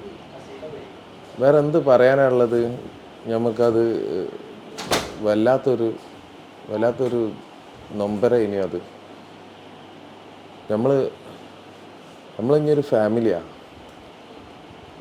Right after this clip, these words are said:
ആ ഫാമിലി നമ്മളെ ഫാമിലിയാ. അത് വാക്കാലെ ഒരു പറയണ, ഏ, സ്വഭാവം എനിക്കില്ല. അത് നമ്മൾ പ്രവർത്തിച്ച് കാണിച്ചു കൊടുക്കും.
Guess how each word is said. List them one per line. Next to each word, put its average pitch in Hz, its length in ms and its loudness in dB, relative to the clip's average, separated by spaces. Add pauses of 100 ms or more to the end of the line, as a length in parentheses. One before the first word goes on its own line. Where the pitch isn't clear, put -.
ആ 107 140 0
ഫാമിലി 135 540 2
നമ്മളെ 123 440 2 (800)
ഫാമിലിയാ. 98 520 0 (1400)
അത് 110 200 0 (1120)
വാക്കാലെ 156 580 4
ഒരു 165 200 2
പറയണ, 156 280 4 (560)
ഏ, 143 360 0
സ്വഭാവം 135 420 6
എനിക്കില്ല. 110 380 -2 (920)
അത് 113 100 0
നമ്മൾ 139 200 4
പ്രവർത്തിച്ച് 127 580 2
കാണിച്ചു 117 380 0
കൊടുക്കും. 104 320 -4